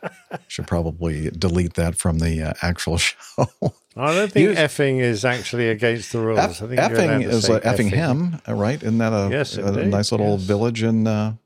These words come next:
Speaker 1: in England?
Speaker 2: Yeah, yeah. I've
Speaker 1: Um,
Speaker 2: been there.
Speaker 1: anyway, so he continues on with, uh, people, uh, constantly using the word literally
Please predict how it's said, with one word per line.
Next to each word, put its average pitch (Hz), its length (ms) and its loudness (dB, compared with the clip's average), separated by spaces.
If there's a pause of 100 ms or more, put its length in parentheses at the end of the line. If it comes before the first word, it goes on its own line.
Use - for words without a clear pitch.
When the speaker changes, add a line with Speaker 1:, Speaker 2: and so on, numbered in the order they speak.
(100)
Speaker 1:
in 107 120 0
England? 131 400 -4 (480)
Speaker 2:
Yeah, 120 400 -4
yeah. 143 260 -12
I've - 20 -6 (240)
Speaker 1:
Um, 92 40 0
Speaker 2:
been 90 140 -2
there. 101 180 -12 (380)
Speaker 1:
anyway, 95 280 2
so 92 160 0
he 101 200 2 (120)
continues 90 560 -2
on 87 540 -2
with, 95 400 -2
uh, 85 240 -4
people, 123 400 -2 (680)
uh, - 80 -8 (380)
constantly 110 640 0
using 98 380 0
the 98 100 2
word 98 440 0
literally 90 680 0